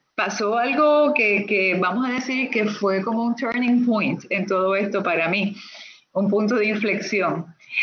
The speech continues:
porque ya que yo estaba en práctica privada to-, eh, eh, eh, a tiempo completo en el noventa y cinco, eh, y ya que yo era usuaria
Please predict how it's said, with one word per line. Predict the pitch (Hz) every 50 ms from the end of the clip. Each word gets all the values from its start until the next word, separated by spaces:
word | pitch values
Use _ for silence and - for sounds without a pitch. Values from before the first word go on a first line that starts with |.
| - - - - _ _
porque | - 202 196 196 202 196 190
ya | 190 185 190
que | 220 233
yo | 254 269
estaba | 262 - - 277 277 277
en | 269 254
práctica | 226 220 233 247 240 247
privada | 247 247 247 240 233 240 240 240 240 240 240 240
to-, | 226 214 208 196 - -
eh, | - 180 190 190 185 185 185 185 180 170 - - 180 175 170 170 170 160 147 165 165
eh, | - - - - - - -
eh, | 170 165 160 135 160
a | 208
tiempo | 226 208 208 214 214 214
completo | 233 208 208 220 220 214 208 160 185 190 190 - -
en | 190 190
el | 185 180
noventa | 170 170 170 165 170 - 165
y | 180
cinco, | - - 226 220 214 208 - 156 - 160 - _ _ _ - - - _ _ _ _ _ _ _
eh, | - 180 180 170 165 156 -
y | 165 202 202
ya | 185 185 180
que | - 208 208
yo | 208 208
era | 208 208 208 214
usuaria | 214 208 202 - 208 196 196 196 190 165 - -